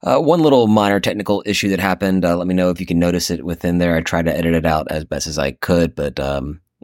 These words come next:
you'll probably notice it. Anyways, it was a lot of fun. Let us know what you think of it, and, uh, we'll talk to you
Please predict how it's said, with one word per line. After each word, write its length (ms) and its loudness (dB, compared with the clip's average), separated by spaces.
you'll 160 -2
probably 300 -2
notice 500 -2
it. 220 -6
Anyways, 300 4
it 40 0
was 60 2
a 40 6
lot 120 6
of 60 0
fun. 440 2
Let 100 2
us 120 0
know 80 2
what 80 0
you 80 0
think 200 2
of 140 0
it, 220 -2
and, 460 -4
uh, 120 -4
we'll 100 -8
talk 220 -2
to 80 -4
you 340 -2